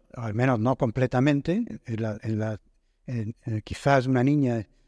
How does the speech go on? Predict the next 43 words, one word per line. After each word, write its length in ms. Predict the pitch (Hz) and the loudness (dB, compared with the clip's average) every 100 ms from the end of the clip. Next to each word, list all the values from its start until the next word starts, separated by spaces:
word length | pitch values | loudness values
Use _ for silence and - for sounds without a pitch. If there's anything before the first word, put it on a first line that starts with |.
| _ | _
sí, 260 | - - 156 | -12 -4 -2
en, 160 | 120 127 - | -2 -4 -4
eh, 200 | 113 107 | -4 -4
sí 200 | - 127 | -2 0
esté 240 | 110 147 | 0 0
más 180 | 131 131 | 2 2
inmunizada 800 | 123 120 120 113 147 139 123 120 _ _ _ | 0 0 0 0 0 2 0 -4 _ _ _
frente 340 | 127 120 117 | 0 0 2
al 60 | 113 | 0
virus 200 | 120 120 | 0 -2
del 120 | 113 | -2
sida, 260 | - 180 185 | 0 0 2
pero 140 | 117 | 0
las 60 | 117 | -2
otras 240 | 117 104 | -2 -2
dos 140 | 113 | 0
no. 200 | 123 165 - _ _ _ - | -2 -2 -6 _ _ _ 0
Y 360 | 165 208 - _ | 2 2 0 _
además 380 | 143 127 143 151 | -2 2 0 0
se 60 | |
saltó 360 | 170 127 110 135 | -2 -2 -2 -4
todos 220 | 143 143 | -2 -2
los 120 | 127 | -4
códigos 540 | - 127 123 123 120 120 _ | -2 -2 0 0 -2 -4 _
éticos 440 | 120 131 113 135 | -6 -6 -2 -4
vigentes, 600 | 110 107 - 143 110 139 - _ _ _ _ | -2 0 2 2 2 -4 -4 _ _ _ _
porque, 540 | 120 120 - 143 156 _ _ _ | -2 0 2 2 2 _ _ _
eh, 120 | - | -10
hoy 200 | 113 123 | -4 -2
día 260 | 113 131 131 | 0 2 2
eso 160 | 120 123 | 2 0
no 80 | |
se 100 | 120 | 0
puede 240 | 120 127 131 | -2 0 0
hacer 280 | - 139 - | 0 -2 -2
porque 180 | 175 | 0
la 100 | 143 | 0
tecnología 460 | 117 101 104 98 123 | 2 0 -2 -2 -2
no 80 | 123 | -2
está 160 | - | -2
lo 60 | 120 | -4
suficientemente 640 | - 110 113 104 117 117 127 | -4 -4 -4 -2 -2 0 -2
desarrollada, 800 | 110 127 123 135 175 156 180 | -2 -2 0 2 2 2 0